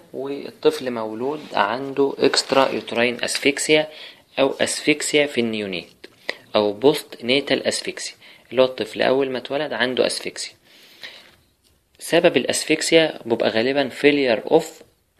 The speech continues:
good pulmonary circulation و، و respiratory function after birth.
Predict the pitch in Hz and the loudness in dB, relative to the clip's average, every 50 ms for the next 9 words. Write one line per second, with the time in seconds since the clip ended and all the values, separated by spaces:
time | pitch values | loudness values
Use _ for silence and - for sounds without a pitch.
0 | _ _ _ _ _ _ - 101 123 147 147 147 135 123 113 107 107 113 135 139 | _ _ _ _ _ _ -2 4 6 6 6 6 4 4 4 4 2 -2 -2 0
1 | 127 113 110 - 110 98 95 - - 101 98 98 101 120 143 147 - - 175 190 | 0 -2 0 -4 -6 -6 -8 -8 -8 -6 -4 -2 0 2 4 4 2 2 0 -6
2 | 180 - - - - _ _ 113 107 107 110 - - - _ _ - - - 107 | -8 -14 -20 -20 -20 _ _ -8 -8 -8 -8 -10 -16 -20 _ _ -18 -8 -4 -4
3 | 107 107 101 95 110 104 101 117 135 - 127 120 - - 107 95 - - - - | -2 -2 -4 2 4 4 6 6 4 4 2 -4 -6 -6 -8 -6 -6 -8 -8 -8
4 | - _ _ - 131 - - - 101 87 82 - - - - - | -14 _ _ -2 -2 -2 0 -2 -2 -2 -4 -8 -12 -12 -16 -18